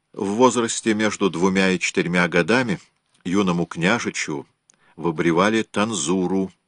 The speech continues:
в знак его высокого ранга, и по этому случаю он получал особое благословение церкви. Существовал обычай совершать обряд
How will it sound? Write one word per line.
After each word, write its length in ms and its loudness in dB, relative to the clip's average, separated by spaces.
в 160 -14
знак 340 -4
его 240 -2
высокого 800 -4
ранга, 560 -4
и 180 0
по 120 -2
этому 400 0
случаю 640 -2
он 200 -2
получал 540 -2
особое 540 -2
благословение 920 -4
церкви. 640 -6
Существовал 880 0
обычай 500 0
совершать 720 -2
обряд 640 -2